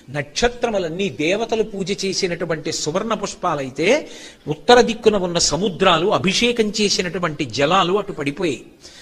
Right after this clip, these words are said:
అలాగే ఆయనకి వేసిన ధూపమే ఈ చుట్టూ అలుముకున్నటువంటి పొగ. "శంకరా, నాకిప్పుడు అర్థమైంది, ఇది నీ విరాట్ స్వరూపం.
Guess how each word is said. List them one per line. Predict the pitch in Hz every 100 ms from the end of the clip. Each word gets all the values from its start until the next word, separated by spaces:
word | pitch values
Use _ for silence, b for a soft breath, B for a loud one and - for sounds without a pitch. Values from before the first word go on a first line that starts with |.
| B B -
అలాగే | 147 151 123 151 262 - B -
ఆయనకి | 117 165 190 190 180
వేసిన | 160 156 - 147
ధూపమే | 120 107 180 185 180 170
ఈ | 233 185 - 180
చుట్టూ | - - 214 123
అలుముకున్నటువంటి | 151 196 226 220 190 175 175 151 147
పొగ. | 127 127 135 156 117 B B B
"శంకరా, | - - 156 165 180 147 151
నాకిప్పుడు | 208 190 175 147 160
అర్థమైంది, | 156 - 170 196 180 160
ఇది | 156
నీ | 156 147
విరాట్ | 123 147 190 196
స్వరూపం. | - - 175 147 117 98